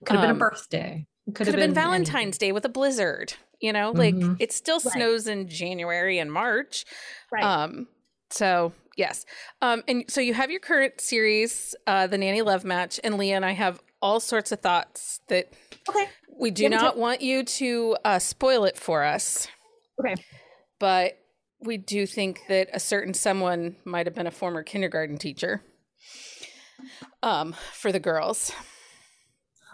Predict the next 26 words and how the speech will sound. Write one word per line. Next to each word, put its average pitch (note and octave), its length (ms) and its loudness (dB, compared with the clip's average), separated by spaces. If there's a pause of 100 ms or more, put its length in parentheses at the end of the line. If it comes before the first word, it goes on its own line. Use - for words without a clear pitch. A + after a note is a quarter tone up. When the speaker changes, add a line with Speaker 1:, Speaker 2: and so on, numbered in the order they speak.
(120)
Speaker 3:
Oh, B4 1160 6 (400)
um, G#4+ 440 0 (680)
I'm F4+ 120 -4
not F4 180 -4
gonna C4 140 0
spoil A3 400 0
anything G3+ 340 -4
for G#3 220 -2
you, F#3+ 180 -6
but D4 140 2 (340)
Speaker 2:
Don't A3 200 -2
spoil - 200 0
Speaker 3:
there's G4 220 4
Speaker 2:
it. - 40 -6
Speaker 3:
some-, - 200 2 (100)
there's A#4+ 220 4
something A4 400 2
going C#4 300 4
on. F#3 340 -4 (140)
I E4+ 60 4
mean, G#4 120 0
'cause A4+ 180 6
Speaker 2:
There's C#4 120 2
Speaker 3:
I A3+ 120 2
Speaker 2:
magic A#3+ 680 0
there. D#3+ 500 2